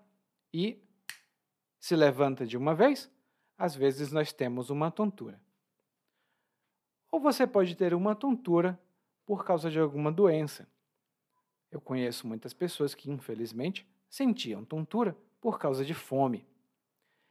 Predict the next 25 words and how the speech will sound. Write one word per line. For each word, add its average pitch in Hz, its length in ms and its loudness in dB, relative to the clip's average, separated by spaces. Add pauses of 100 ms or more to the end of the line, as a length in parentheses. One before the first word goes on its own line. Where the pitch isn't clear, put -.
(240)
Elas 151 260 -2
não 151 120 -4
comiam 160 380 -4
nada 143 440 0
e, 135 280 -4
de 143 120 -10
repente, 170 520 -2 (140)
ah, 392 640 8 (320)
pum, 135 180 -6 (720)
desmaiavam, 113 800 0 (540)
porque - 180 -8
elas 147 180 -2
ficavam 139 380 -4
com 131 120 -12
muita 139 420 -4
tontura. 110 520 -10 (1500)
E 202 60 -4
no 196 140 0
caso, 131 340 0
o 160 40 -2
narrador 160 420 2
ficou 226 300 0
com 170 120 0
muita 107 300 -8
tontura, 233 520 -2